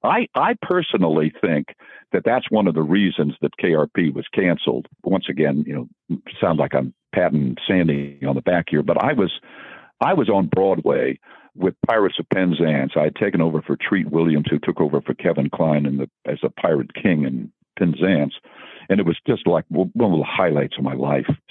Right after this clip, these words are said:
Seriously, it was just beyond comprehension as to how cool that was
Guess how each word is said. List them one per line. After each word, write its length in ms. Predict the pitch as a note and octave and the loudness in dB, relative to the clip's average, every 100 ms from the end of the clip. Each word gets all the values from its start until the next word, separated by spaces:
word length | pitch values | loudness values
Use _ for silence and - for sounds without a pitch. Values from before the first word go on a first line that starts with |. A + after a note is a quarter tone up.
| - | -6
Seriously, 580 | - F2 B1+ - C2 D2 | 0 2 0 -2 -2 0
it 60 | F3 | 2
was 140 | - - - | 0 -4 -2
just 240 | B2 D#2+ - - | 0 0 -2 -4
beyond 920 | D#2 - G#2 A2+ G#2+ F#2 C#2+ - - - - _ - | -4 -2 2 4 4 4 2 -2 -6 -8 -20 _ -4
comprehension 960 | - F2 - C2 C2+ F2+ F#2+ F#2+ D2 A#1+ | 0 0 0 -2 -2 0 2 2 0 -2
as 80 | - | -8
to 60 | - | -4
how 260 | D2 C2 - | -2 -2 -2
cool 160 | G2+ G2+ - | 0 2 2
that 220 | - F2+ | -2 0
was 360 | F2 E2+ D2+ | 2 2 0